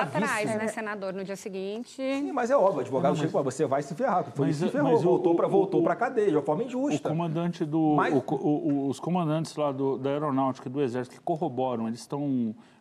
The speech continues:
Speaker 3: mentindo, eles vão
Speaker 1: Não,
Speaker 3: voltar
Speaker 1: não corro-,
Speaker 3: atrás?
Speaker 1: não corroboram. Eles estão, o que eu, o que eu
Speaker 3: Mas
Speaker 1: tô sabendo pela imprensa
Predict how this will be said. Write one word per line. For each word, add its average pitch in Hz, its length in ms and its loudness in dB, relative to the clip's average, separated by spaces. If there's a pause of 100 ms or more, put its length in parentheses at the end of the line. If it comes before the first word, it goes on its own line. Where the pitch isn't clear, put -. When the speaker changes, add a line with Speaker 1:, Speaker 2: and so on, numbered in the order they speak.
Speaker 3:
mentindo, 147 540 0
eles 117 120 0
vão 127 120 -2
Speaker 1:
Não, 139 80 -2
Speaker 3:
voltar 120 320 0
Speaker 1:
não 370 60 2
corro-, 302 120 2
Speaker 3:
atrás? 190 140 2
Speaker 1:
não 196 120 0
corroboram. 165 520 0 (400)
Eles 170 180 -2
estão, 175 220 -2
o - 20 -4
que 202 100 -2
eu, 190 320 -2
o - 120 -6
que - 60 -2
eu - 20 4
Speaker 3:
Mas - 100 0
Speaker 1:
tô 220 80 2
sabendo 170 320 0
pela 131 180 0
imprensa 147 600 -6